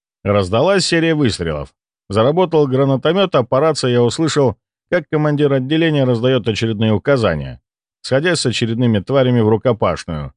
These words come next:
Голос его звучал уверенно, даже с легкой линцой. Так что я вернулся обратно к беседе. «Эти маневры будут стоить нам пары часов каждый день,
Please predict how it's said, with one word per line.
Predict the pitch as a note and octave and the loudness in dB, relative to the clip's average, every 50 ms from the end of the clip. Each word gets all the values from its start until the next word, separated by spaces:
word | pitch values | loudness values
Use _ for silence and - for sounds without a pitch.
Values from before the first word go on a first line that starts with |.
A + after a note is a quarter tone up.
| _ _ _ _ _ _ _ _ | _ _ _ _ _ _ _ _
Голос | - G2+ C3 F3 F#3+ F#3 - F3+ | -2 0 0 0 0 -2 -2 0
его | F#3 F#3 | 0 2
звучал | E3 E3+ F3 D#3+ - E3+ F3 F3+ | 2 0 0 0 2 2 2 4
уверенно, | F#3 F3+ F3 B2+ G2 F#2 E2+ D#2+ D2 C2+ - _ | 4 2 2 2 2 0 -2 -4 -6 -8 -12 _
даже | - F#2+ B2 C3+ A#2 B2 C3 B2 G2 E2+ | -4 -2 -2 0 0 2 0 0 0 -2
с | - - | -6 -4
легкой | B2 A#2 G#2+ - _ A#2 | -2 -2 -2 -2 _ -2
линцой. | A#2 C3 C#3 B2 - - G2 D#2+ C#2+ B2+ - _ _ _ _ _ _ _ _ _ _ | 0 0 0 0 0 -2 -2 -2 -2 -6 -12 _ _ _ _ _ _ _ _ _ _
Так | - F#3 F3+ | -2 -2 -2
что | - - D#3+ | -2 -2 0
я | D3+ C3+ | 2 2
вернулся | B2 B2 B2 C3 C#3 C3+ A#2+ - B2+ | 4 2 2 2 2 0 0 0 -2
обратно | - - A#2+ A2 G2+ G#2+ G#2+ G2+ - - G#2 | -2 0 -2 -2 0 0 0 0 -2 -4 -6
к | G2 | -4
беседе. | G2 G#2+ G2+ - - F2 D#2 D2 C2+ B1+ A#1 _ _ _ _ _ _ _ _ _ _ _ _ _ _ - | -4 -4 -4 -2 -4 -4 -4 -6 -10 -12 -14 _ _ _ _ _ _ _ _ _ _ _ _ _ _ -4
«Эти | B2 F3 F#3+ F#3 - G3+ | -2 -2 -2 -2 -2 -2
маневры | G3+ G#3 G#3 G3+ G3+ G3+ G3 G3 G3 F#3+ | 0 0 0 0 0 2 2 2 2 2
будут | F3+ F#3 F#3 F3 F#3 E3 | 2 0 0 0 -2 -4
стоить | - - E3+ D#3+ D#3 D#3 D3+ - | -2 0 2 2 2 2 0 -2
нам | E3 E3+ F3 F3 D#3 | -2 0 0 0 0
пары | - D3 C#3 C#3+ D3+ D#3+ D#3 | 0 0 2 2 2 2 0
часов | - E3+ D#3+ - - C3 B2 A2+ | 0 -4 -4 -2 0 0 0 0
каждый | - - C#3 C3+ C3 B2 D3 D3+ | 0 0 0 0 2 0 -2 -2
день, | C3 G#2+ F#2 E2+ E2 C#2+ | 0 0 0 0 -2 -6